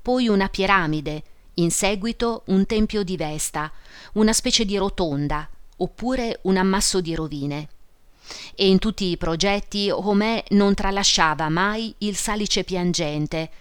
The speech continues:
che considerava il simbolo obbligato della tristezza. Charles e lui fecero un viaggio insieme a Rouen per vedere delle tombe, da un impresario di pompe funebri, accompagnati da un pittore, un certo Vaufrylard,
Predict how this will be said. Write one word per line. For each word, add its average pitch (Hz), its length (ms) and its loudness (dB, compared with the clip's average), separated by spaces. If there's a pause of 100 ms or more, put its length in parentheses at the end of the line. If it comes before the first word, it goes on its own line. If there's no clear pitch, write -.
(180)
che 175 120 -2
considerava 175 800 2
il 151 100 -4
simbolo 170 520 0
obbligato 156 640 -4
della 156 260 -6
tristezza. 147 800 -6 (1400)
Charles 220 600 4
e 165 100 0
lui 160 460 -2
fecero 185 420 2
un 175 80 4
viaggio 175 380 0
insieme 175 520 0
a 160 120 -2
Rouen 156 500 0
per 170 160 -6
vedere 165 340 -2
delle 151 280 -4
tombe, 147 540 -4 (120)
da - 160 -4
un 160 140 2
impresario 160 560 -2
di 151 120 -6
pompe 160 320 -2
funebri, 156 560 -4 (440)
accompagnati 214 680 2
da 180 120 0
un 180 100 2
pittore, 160 640 -4
un 156 140 0
certo 175 640 -2
Vaufrylard, 165 880 -4